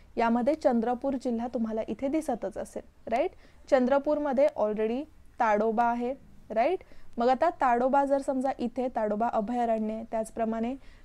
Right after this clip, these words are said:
ताडोबाचं व्याघ्र प्रकल्पसुद्धा आहे, त्याच शेजारी अगदी तुम्ही म्हणू शकता इथे हे कन्हाळगाव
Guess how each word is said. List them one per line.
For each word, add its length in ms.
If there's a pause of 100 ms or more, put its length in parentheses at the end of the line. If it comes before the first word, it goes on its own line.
(140)
ताडोबाचं 680
व्याघ्र 380
प्रकल्पसुद्धा 880
आहे, 140 (400)
त्याच 340 (140)
शेजारी 580
अगदी 300
तुम्ही 240
म्हणू 180
शकता 360 (180)
इथे 400 (1000)
हे 120
कन्हाळगाव 720